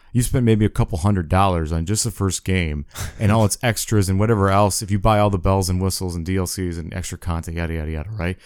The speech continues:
Speaker 2: Okay.
Speaker 1: That's each damn game. So you're looking at the price of, like, a new computer for all three games and all expansions and all its content. I don't think that seems worth it to me.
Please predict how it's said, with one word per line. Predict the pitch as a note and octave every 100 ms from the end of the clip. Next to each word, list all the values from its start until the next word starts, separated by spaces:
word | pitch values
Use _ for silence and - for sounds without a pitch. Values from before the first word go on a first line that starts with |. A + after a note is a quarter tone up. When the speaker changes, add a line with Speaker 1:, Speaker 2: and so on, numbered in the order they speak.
| -
Speaker 2:
Okay. | G2 F#2+
Speaker 1:
That's | D#2+ -
each | E3 E3 - _
damn | F#2 A2 A2+ G#2 E2
game. | E2+ A2+ A#2 F2 _ _ _ _ _ _ _ _ -
So | B2
you're | C3 F#3
looking | F3+ E3
at | D3
the | G#2+
price | - A2+ C3+ C#3
of, | G#2+
like, | G2+ G2
a |
new | F#2+ A2 D3
computer | - A#2+ G2 C3 G2 D2 - - - - _ _
for | - A2+
all | B2 C3 D3+
three | C3+ D3
games | B2 A2+ B2+ G#2+
and | G2
all | G#2 A#2+ A#2+
expansions | - A2 G#2+ G2+ G2+
and | G2
all | G2 G2
its | -
content. | G2 G2+ G#2 - D2+ C#2 _ _ _ _ -
I | B2
don't | A#2+ A#2+ B2 A#2
think | A#2 A2 -
that | G#2 -
seems | - A2 A2+
worth | G2 E3+ D#3
it | E2+ -
to | E2
me. | D#2 D2